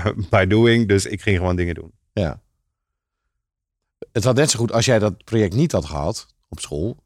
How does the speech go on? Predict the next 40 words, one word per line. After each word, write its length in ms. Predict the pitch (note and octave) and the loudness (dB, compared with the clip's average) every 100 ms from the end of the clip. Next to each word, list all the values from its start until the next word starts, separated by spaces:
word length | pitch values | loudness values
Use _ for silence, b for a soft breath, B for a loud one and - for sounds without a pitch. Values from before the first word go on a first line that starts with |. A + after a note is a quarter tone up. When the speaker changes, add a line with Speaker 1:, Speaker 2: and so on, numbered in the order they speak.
| _ | _
Speaker 2:
dat 160 | - F2+ | -8 -4
je 60 | |
helemaal 240 | G2 F#2 F2 | -2 0 0
die 80 | E2+ | -4
stap 260 | - F2+ | -2 -2
nooit 200 | F#2+ F2 | 0 -2
had 140 | F2 E2+ | -2 -4
durven 240 | F#2 F#2 | -4 -2
zetten. 360 | D3+ E3+ C2 - _ _ _ _ _ _ _ _ _ _ _ _ - | -2 -2 -6 -14 _ _ _ _ _ _ _ _ _ _ _ _ -10
Speaker 1:
Maar 140 | E2+ | -6
sterker 320 | - G2+ G2 | 2 2 2
nog, 120 | F2 | -2
dan 120 | - F2+ | -2 -2
was 160 | F2+ | 0
dat 340 | F#2 F2 - _ _ | 0 -4 -8 _ _
op 180 | F#2 F2+ | -4 2
die 120 | G#2 | 4
manier 280 | G#2+ F#2+ E2+ | 4 4 2
in 80 | F2 | 2
ieder 140 | F#2 | -2
geval 200 | F2 G2 | 0 0
niet 160 | G2 F#2+ | 0 -2
gebeurd. 420 | A2 A2 - _ | -2 -2 -4 _
Speaker 2:
Nee. 220 | - D#2 D2 _ _ | -8 -8 -8 _ _
Speaker 1:
Nee, 320 | - G#2+ D#2+ - | -2 -2 -2 -2
dat 120 | F2 | -2
klopt. 280 | F#2+ G2+ E2 | 0 -2 -4
Ik, 120 | F2+ | -2
Speaker 2:
Dus 100 | A2+ | 0
dat 100 | A#2+ | 2
Speaker 1:
ik 60 | |
Speaker 2:
is 60 | A#2 | 2
eigenlijk 280 | C3+ C3+ A2 | 2 2 2
wel 200 | A2 G#2+ | 2 4
even 180 | A2 G#2 | 2 0
een 60 | |
grote 280 | A#2+ A2 F#2 | 0 0 0
pluim 460 | G#2 B2+ A2+ G2+ E2+ b b b - | 0 2 4 0 -4 b b b -4
naar 300 | G#2 G#2+ G#2 | 0 2 2
de, 140 | G#2 | 2